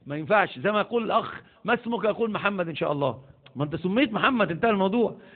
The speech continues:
فمعنى إن-، فهمت إن شاء الله يعني سأفهم إن شاء الله، يعني أنا مش فاهم الآن،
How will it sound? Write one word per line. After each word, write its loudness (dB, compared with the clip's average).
فمعنى 0
إن-، -2
فهمت 4
إن -4
شاء 2
الله 4
يعني -2
سأفهم -2
إن -8
شاء -2
الله، -2
يعني 0
أنا 0
مش -6
فاهم 0
الآن، -10